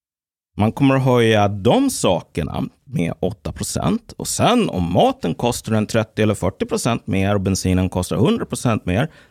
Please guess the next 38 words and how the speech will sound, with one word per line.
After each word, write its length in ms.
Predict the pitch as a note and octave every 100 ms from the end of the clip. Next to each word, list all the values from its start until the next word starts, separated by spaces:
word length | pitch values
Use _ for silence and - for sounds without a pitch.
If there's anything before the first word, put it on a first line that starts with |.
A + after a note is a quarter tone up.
| _
tough 220 | - D3+
fucking 440 | - - - A3+ B3
luck. 420 | E4+ - - - _ _ _ _ _ _ - _ _ - _
Så 160 | - D3
alltså, 340 | D3 E3 D#3 - _ _ _ _ _ -
eh, 160 | C3 A#2+ - _ _ _ _ _ _ _ _ _ _
du 220 | A2+ C#3
ser 420 | C3+ - F#3+ G3+
en 160 | F#3 C#3+
situation 640 | - C#3+ A#2 - A#2 A2 A2
idag 520 | A2 E3 E3 A2+ G#2
där 160 | G#2
även 340 | A2 A#2+ C3 D3
de 140 | C3
här 180 | A#2 -
officiella 600 | A#2 A2 - D#3+ F3 D3
siffrorna, 560 | - G#2 - - C3+ F2
eller 100 | F#2
liksom 220 | F#2 G#2
skillnaden 680 | - C#3+ C3 B2+ C#3+ B2 G#2
mellan 300 | G2+ G2 F#2
det, 140 | F#2+
vad, 300 | F#2+ F#2 F#2+
vad 100 | G#2+
staten 460 | G2+ - C#3+ - G#2
går 120 | G#2+
ut 120 | G2+
och 80 | G#2
säger 240 | - A2 F#2+
att 140 | F2+
det 80 | B2+
här 240 | F3+ F3
är 80 | C3+
den 280 | A2 G#2+ G#2 - -
prisökningen 800 | C#3+ B2+ - B2+ A#2+ G#2+ G#2 F#2+
som 140 | G#2+
ni 100 | G2+
konsumenter 920 | - G#2+ G2+ G#2 A#2 A#2 - F2+ F2